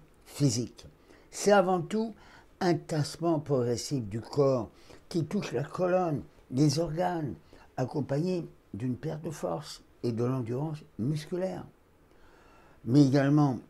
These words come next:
un enraidissement progressif avec perte de la souplesse à tous les niveaux, au niveau des vertèbres, au niveau des articulations, surtout au niveau des zones qui ont été accidentées ou surmenées tout au long de votre vie.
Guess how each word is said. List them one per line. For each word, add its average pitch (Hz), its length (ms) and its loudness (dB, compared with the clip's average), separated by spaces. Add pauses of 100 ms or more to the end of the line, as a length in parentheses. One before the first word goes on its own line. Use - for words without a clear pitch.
(180)
un 117 260 2
enraidissement 143 600 2
progressif 175 840 -2 (360)
avec 131 360 2
perte 190 220 4
de 147 80 0
la 143 140 0
souplesse 196 560 -2 (240)
à 143 100 2
tous 202 220 -4
les 190 120 0
niveaux, 208 440 -2 (520)
au 185 120 -6
niveau 151 280 4
des 143 140 2
vertèbres, 165 560 0
au - 20 2
niveau 147 280 2
des 135 200 -2
articulations, 180 880 -4 (200)
surtout 208 760 2
au 185 120 2
niveau 175 280 2
des 135 160 0
zones 220 280 -2
qui - 100 -8
ont 127 100 0
été 143 180 -4
accidentées 151 720 -4 (200)
ou 147 120 2
surmenées 185 680 0 (160)
tout 220 160 -2 (120)
au 175 120 2
long 233 320 -2
de 139 140 0
votre 202 380 -2
vie. 254 300 -2